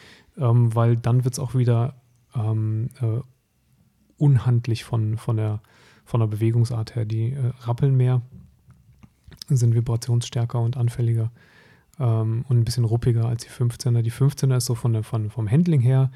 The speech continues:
eigentlich die schönste Maschine, weil sie sehr, sehr ruhig zu führen ist.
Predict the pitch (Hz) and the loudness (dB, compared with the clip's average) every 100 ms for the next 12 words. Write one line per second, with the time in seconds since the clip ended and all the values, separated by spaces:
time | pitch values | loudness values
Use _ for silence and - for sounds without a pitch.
0 | - _ _ - 123 120 120 - 117 139 | -12 _ _ 0 2 2 0 2 0 0
1 | 110 104 117 107 104 104 104 113 113 110 | -4 -4 -2 -2 -2 -4 -2 -2 -2 -2
2 | 107 110 - - - - 120 123 117 127 | -4 -6 -10 -20 -12 -8 -4 0 0 0
3 | 117 - | -4 -8